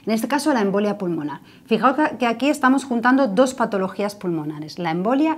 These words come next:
y el edema. El edema, recuerdo, es acumulación de líquido en el intersticio y la embolia es la presencia de un coágulo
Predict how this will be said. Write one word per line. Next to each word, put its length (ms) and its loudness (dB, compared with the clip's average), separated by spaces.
y 140 0
el 120 0
edema. 360 -4
El 160 0
edema, 440 2
recuerdo, 460 0
es 180 -4
acumulación 500 -2
de 60 -2
líquido 280 -4
en 80 0
el 80 0
intersticio 600 -4
y 80 6
la 120 6
embolia 520 6
es 160 4
la 140 4
presencia 520 -2
de 140 -2
un 200 -4
coágulo 760 0